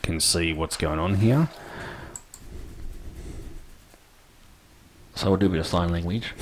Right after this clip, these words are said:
Speaker 1: <laughs>
Speaker 2: Bang. Okay. So,
Speaker 1: Sorry, I shouldn't laugh, but it's just the way he did the bang. It was out of sync.
Speaker 2: Yeah. <laughs>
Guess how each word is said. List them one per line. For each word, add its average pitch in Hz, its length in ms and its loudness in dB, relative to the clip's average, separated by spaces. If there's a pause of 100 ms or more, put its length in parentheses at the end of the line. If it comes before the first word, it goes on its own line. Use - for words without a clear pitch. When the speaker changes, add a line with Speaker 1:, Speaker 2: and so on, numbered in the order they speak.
(260)
Speaker 1:
<laughs> - 420 2
Speaker 2:
Bang. 92 320 4 (340)
Okay. 92 340 6
So, 98 1080 8 (920)
Speaker 1:
Sorry, 87 320 10
I - 40 6
shouldn't 107 300 10
laugh, 92 360 10
but 95 120 2
it's 98 160 2
just 107 160 6
the 104 80 10
way 98 120 12
he 95 60 10
did 92 160 4
the 90 60 6
bang. 113 360 10
It - 20 6
was 95 180 8
out 98 140 12
of 82 100 6
sync. 98 380 6
Speaker 2:
Yeah. 127 600 6
<laughs> - 40 -8